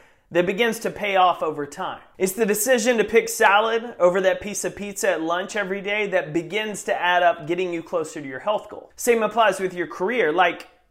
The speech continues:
those thank you cards. When was the last time you sat down and wrote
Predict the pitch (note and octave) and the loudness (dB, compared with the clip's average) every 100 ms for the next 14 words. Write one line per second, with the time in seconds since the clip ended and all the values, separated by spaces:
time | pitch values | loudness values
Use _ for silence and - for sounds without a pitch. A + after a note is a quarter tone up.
0 | _ D#3+ E3+ E3+ B3 C4 D#3 D3 C#3 - | _ -4 -4 0 -2 -2 -6 -6 -8 -8
1 | - - - A3 D#4 A#3+ C#4 A3+ A#3+ B3+ | -18 -12 2 4 6 6 6 6 6 2
2 | - - B3+ A3+ G#3+ A3 - A3 - G#3+ | -2 -6 -4 -2 -2 -2 2 2 2 0
3 | G#3+ G3+ F#3+ E3+ D3 G3 A3 G#3+ | 0 -2 -4 -4 -2 0 0 -2